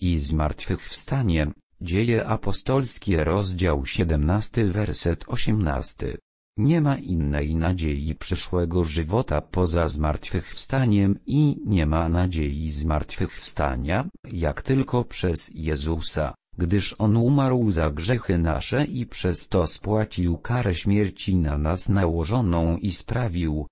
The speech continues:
że zapłata za grzech, śmierć, stała się tylko tymczasowym snem,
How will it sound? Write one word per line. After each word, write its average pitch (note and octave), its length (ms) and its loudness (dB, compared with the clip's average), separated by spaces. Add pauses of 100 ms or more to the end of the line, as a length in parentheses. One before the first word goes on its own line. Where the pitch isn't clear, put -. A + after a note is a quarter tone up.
(180)
że E2+ 260 2
zapłata G2 680 0
za D2+ 240 0
grzech, D2+ 560 -2 (180)
śmierć, - 720 -4 (220)
stała C3+ 440 0
się A#2 220 0
tylko C3+ 460 0
tymczasowym A2 880 0
snem, G#2+ 580 2